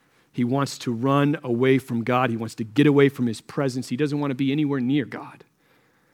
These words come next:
Now, why in the world would a prophet of God desire to get away from the presence of God? Well, the book of Jonah doesn't leave us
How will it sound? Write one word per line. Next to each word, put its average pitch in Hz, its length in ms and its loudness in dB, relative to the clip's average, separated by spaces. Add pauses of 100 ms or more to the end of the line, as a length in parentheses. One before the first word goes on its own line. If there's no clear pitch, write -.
(140)
Now, 117 140 -4
why 135 1000 -4
in 131 160 -2
the 120 80 -2
world 120 640 2
would 117 180 -6
a 104 140 -6
prophet - 800 -4
of 107 240 -12
God 113 540 -12 (1800)
desire 120 520 -2
to 117 160 -10
get 113 140 -10
away 110 160 -8
from - 140 -10
the 110 60 -8
presence 110 480 -14
of 135 120 -16
God? - 320 -16 (1000)
Well, 120 260 -6 (460)
the 127 120 -4
book 160 480 2 (100)
of 131 140 -8
Jonah 120 260 -4
doesn't 135 300 -4
leave 131 260 0
us - 440 -10